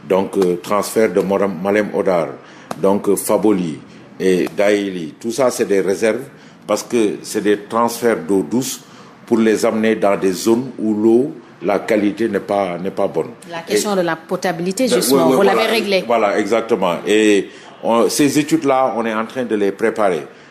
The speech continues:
Speaker 1: Ce matin, je faisais le point avec mon directeur des études et de la planification, qui me disait qu'il avait un portefeuille de projets qui tournait autour de quatre cents milliards. Donc, on est en train de travailler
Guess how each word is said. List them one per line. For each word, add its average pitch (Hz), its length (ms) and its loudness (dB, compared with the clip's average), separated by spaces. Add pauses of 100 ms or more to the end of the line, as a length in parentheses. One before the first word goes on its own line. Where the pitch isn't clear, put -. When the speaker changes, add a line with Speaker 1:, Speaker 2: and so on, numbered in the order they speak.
(120)
Speaker 1:
Ce - 140 0
matin, 139 320 0
je 120 140 2
faisais 117 320 0
le 110 140 2
point 107 340 -2 (280)
avec 104 400 -2
mon 92 280 -4
directeur 101 560 -4 (380)
des 101 200 -4
études 113 200 -6
et 87 100 -4
de 95 100 -8
la 95 140 -2
planification, 104 880 -4 (380)
qui 127 100 0
me 123 120 0
disait 117 320 0
qu'il 117 180 -2
avait 107 520 2
un 107 100 -2
portefeuille 120 540 0
de 107 100 2
projets 104 360 0
qui 110 140 -6
tournait 113 240 -2
autour 101 260 -2
de 101 120 -2
quatre 95 200 -6
cents 92 160 -2
milliards. 80 340 -6
Donc, 151 280 0
on 113 80 0
est 123 80 0
en 135 100 0
train 165 200 2
de 120 100 0
travailler 117 560 0